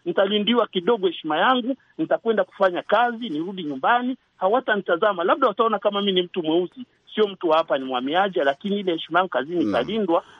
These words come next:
Speaker 1: na sintatukanwa kwa kuwa mimi ni wa chama fulani au ni wa, ni, au na, na msimamo fulani."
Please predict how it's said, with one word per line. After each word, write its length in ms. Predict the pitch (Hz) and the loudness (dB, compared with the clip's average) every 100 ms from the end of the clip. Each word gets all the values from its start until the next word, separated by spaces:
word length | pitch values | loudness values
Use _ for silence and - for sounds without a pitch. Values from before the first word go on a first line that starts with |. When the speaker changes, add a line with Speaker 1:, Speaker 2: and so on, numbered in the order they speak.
| _ - | _ -2
Speaker 1:
na 320 | 165 170 - | 2 2 2
sintatukanwa 800 | 269 254 196 190 - 240 277 240 | 0 0 0 -2 0 2 2 0
kwa 140 | - 170 | -2 -4
kuwa 260 | 214 190 | -2 -2
mimi 260 | 180 214 202 | 0 0 0
ni 60 | |
wa 100 | 160 | -4
chama 260 | 147 175 151 | -6 -6 -6
fulani 500 | - 175 208 214 214 - _ | -2 2 2 0 -8 -14 _
au 420 | 180 196 208 202 - _ | 2 4 4 2 -2 _
ni 140 | 139 165 | -4 -2
wa, 380 | 156 151 143 147 | 0 0 0 -2
ni, 180 | 151 - | -8 -2
au 240 | 165 196 | 2 2
na, 240 | 165 165 156 | 2 0 -2
na 220 | 156 156 151 | -6 -6 -6
msimamo 480 | - 170 156 143 | -6 -4 -2 -4
fulani." 360 | 113 123 113 101 | -8 -2 -2 -2